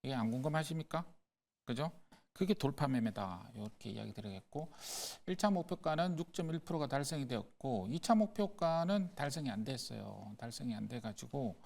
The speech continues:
어, 지금 계속적으로 홀딩을 하자. 이렇게 이야기 드려보도록 하겠습니다. 그다음에 또 뭐 익절가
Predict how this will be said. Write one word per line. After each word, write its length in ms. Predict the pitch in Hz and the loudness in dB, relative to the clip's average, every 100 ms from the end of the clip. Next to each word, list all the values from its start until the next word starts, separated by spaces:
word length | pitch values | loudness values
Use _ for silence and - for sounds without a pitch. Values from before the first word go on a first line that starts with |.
| - - - _ | -20 -20 -20 _
어, 520 | - 110 104 104 104 101 | -6 -4 -2 -2 -4 -6
지금 260 | - 120 135 | -6 -6 -6
계속적으로 600 | 123 113 - 120 110 117 | -6 -8 -8 -6 -4 -4
홀딩을 440 | 139 143 139 120 | -4 -4 -2 -2
하자. 280 | 131 123 101 - | -2 -6 -10 -10
이렇게 400 | 139 117 - 147 | -8 -8 -6 -6
이야기 520 | 135 104 107 107 139 | -4 -2 -4 -2 -4
드려보도록 840 | - 110 113 110 - 107 123 - 151 | -4 -4 -4 -4 -6 -4 -4 -6 -6
하겠습니다. 680 | 147 - 113 127 160 - - _ _ _ _ _ _ - - - - - - - | -4 -2 2 6 4 2 -10 _ _ _ _ _ _ -20 -10 -4 -4 -4 -14 -6
그다음에 580 | 170 180 180 175 185 185 190 | 2 8 8 10 8 6 6
또 100 | 151 | 4
뭐 100 | 190 | 4
익절가 1200 | 233 330 320 311 208 190 180 175 170 165 160 | 10 12 12 10 8 10 12 10 8 6 4